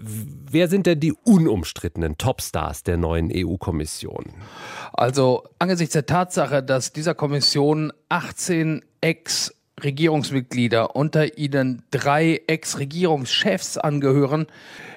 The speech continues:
Speaker 2: ist es schon fast schwierig, diese Frage zu beantworten. So viele wirklich hochrangige Politiker gehören dieser Kommission an.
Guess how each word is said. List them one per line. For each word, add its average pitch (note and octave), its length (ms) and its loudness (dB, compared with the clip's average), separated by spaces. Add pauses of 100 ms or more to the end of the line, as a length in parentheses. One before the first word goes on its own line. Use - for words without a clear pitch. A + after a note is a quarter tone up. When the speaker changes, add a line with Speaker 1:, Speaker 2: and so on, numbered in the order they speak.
(120)
Speaker 2:
ist - 220 -4
es D#3 80 2
schon D#3+ 120 4
fast - 360 -2
schwierig, E3+ 440 0
diese D3+ 240 0
Frage C#3+ 520 0
zu - 200 -6
beantworten. C3+ 680 0
So D3 180 -2
viele D#3 640 2
wirklich C3 540 -4
hochrangige C#3+ 640 0
Politiker C#3 680 0
gehören C#3 560 2
dieser D#3+ 300 0
Kommission C#3 760 0
an. C#3 280 -2